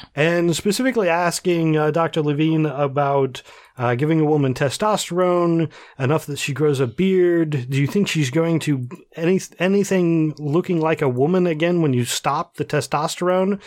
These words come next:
And, and basically trying to make the argument that kids, kids can't possibly know what they want, so we have to force our,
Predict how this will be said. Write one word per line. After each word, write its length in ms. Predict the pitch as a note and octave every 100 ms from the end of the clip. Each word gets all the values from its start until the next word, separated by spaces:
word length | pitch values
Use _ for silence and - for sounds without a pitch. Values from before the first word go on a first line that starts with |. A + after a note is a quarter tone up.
| - _ _
And, 320 | B2+ B2+ C3
and 320 | C#3+ C#3+ C3
basically 500 | E3 F3+ F#3+ E3+ C#3+
trying 300 | C3 D#3+ D#3+
to 60 | D3
make 200 | D3 -
the 120 | C3+
argument 440 | C3+ C#3 C#3 C3 B2
that 300 | B2 - -
kids, 420 | G3 F3+ D#3 - - - _
kids 260 | - B3 G3+
can't 320 | - G#3 E3+
possibly 560 | - F3 F#3 F3+ E3 D#3+
know 600 | D3 C#3+ D#3+ E3+ F3 D#3+ _ _
what 240 | - D3 D3
they 180 | D#3+ D3+
want, 520 | B2 C3 F#3 A3+ - _ _ _
so 320 | - D#3 C#3+
we 460 | C#3 B2 B2 E3 F#3
have 280 | D#3 D#3+ -
to 100 | D3
force 440 | - D#3+ D#3+ D3 -
our, 640 | C3+ B2+ E3+ F#3 G3 E3+